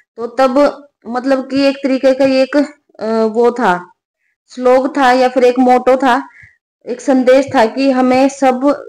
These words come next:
सबको एकजुट होके मतलब कि गेम्स को खेलना, ओलंपिक्स में अपनी भागीदारी निभानी है इसके अंदर, ठीक है। तो इस वजह से ये ओलंपिक मोटो आया था, और ये हमारे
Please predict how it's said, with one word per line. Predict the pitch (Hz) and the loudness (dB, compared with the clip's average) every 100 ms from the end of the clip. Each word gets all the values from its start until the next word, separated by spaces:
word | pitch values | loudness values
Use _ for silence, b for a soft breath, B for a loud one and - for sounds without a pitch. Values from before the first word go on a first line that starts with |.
| - | -4
सबको | 262 262 262 | -4 0 2
एकजुट | 240 247 233 254 | 4 2 0 -2
होके | 254 233 247 311 311 _ _ _ _ - | -2 -2 -2 -2 -4 _ _ _ _ -18
मतलब | 214 240 | -12 -12
कि | 233 240 202 208 | -8 -8 -8 -2
गेम्स | 240 247 240 | 0 0 0
को | 262 | -4
खेलना, | 262 240 233 240 | 0 0 2 0
ओलंपिक्स | 247 240 226 240 - | 2 0 0 -6 -4
में | 247 240 | -4 -4
अपनी | 240 233 285 320 - _ _ _ - | -2 -2 0 -2 -8 _ _ _ -14
भागीदारी | 196 226 214 226 220 233 | -4 -2 0 2 4 2
निभानी | 277 233 220 226 196 196 190 | 0 0 -2 0 -2 -2 -4
है | |
इसके | 180 - | -6 -6
अंदर, | 180 175 170 - b b b - | -8 -6 -10 -12 b b b -20
ठीक | 233 | -8
है। | 277 196 - _ _ _ _ | -8 -8 -16 _ _ _ _
तो | |
इस | 208 269 277 | -8 -6 -2
वजह | 285 247 262 | 0 2 2
से | 269 | 2
ये | 254 277 | 2 0
ओलंपिक | 247 233 226 240 | 2 -2 -2 -2
मोटो | 233 220 233 | 0 0 2
आया | 214 185 | 2 2
था, | 254 285 - | 0 -2 -8
और | 202 208 | -2 0
ये | 233 | 0
हमारे | 240 226 | 0 0